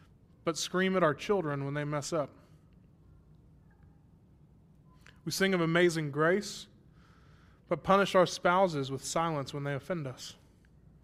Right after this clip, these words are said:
We praise God for his love,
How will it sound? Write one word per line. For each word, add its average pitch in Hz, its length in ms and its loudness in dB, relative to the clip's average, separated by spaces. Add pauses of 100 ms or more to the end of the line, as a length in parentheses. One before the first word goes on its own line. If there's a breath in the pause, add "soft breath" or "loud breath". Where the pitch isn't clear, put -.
(1800 soft breath)
We 147 80 -10
praise 190 380 6
God 170 320 8
for 170 160 0
his 147 180 -2
love, 180 440 2